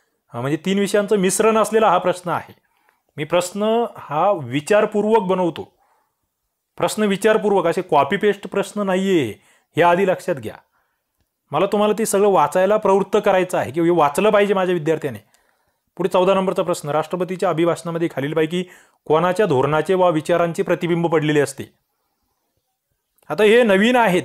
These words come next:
बऱ्याच विद्यार्थ्यांना हे कळत नाही की बाबा हे नवीन नवीन प्रश्न आले कुठून, मी तर इकडे वाचलेलं नाहीये,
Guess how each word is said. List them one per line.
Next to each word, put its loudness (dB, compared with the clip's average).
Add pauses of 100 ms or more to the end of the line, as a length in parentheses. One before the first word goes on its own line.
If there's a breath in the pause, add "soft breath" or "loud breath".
बऱ्याच 0
विद्यार्थ्यांना 0
हे 4
कळत 0
नाही -2
की -8
बाबा 0
हे -2
नवीन -4
नवीन -4
प्रश्न -4
आले 0
कुठून, 0 (840)
मी -10
तर 4
इकडे 2
वाचलेलं 4
नाहीये, 2